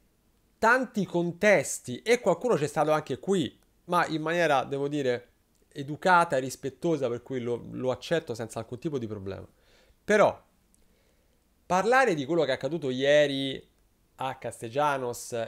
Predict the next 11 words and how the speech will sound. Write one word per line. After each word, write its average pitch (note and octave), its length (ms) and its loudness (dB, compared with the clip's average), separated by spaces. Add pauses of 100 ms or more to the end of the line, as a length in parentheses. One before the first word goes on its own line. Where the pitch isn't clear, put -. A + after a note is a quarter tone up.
(140)
e D3+ 200 -6
paragonarlo C#3+ 1080 -2
e - 180 -12
tirar F#3+ 340 0
fuori G3+ 680 2
oggi D3+ 840 0 (520)
la C3+ 180 -8
questione C#3 340 -6
di B2 120 -6
Di B2 120 -8
Marco A2 840 -6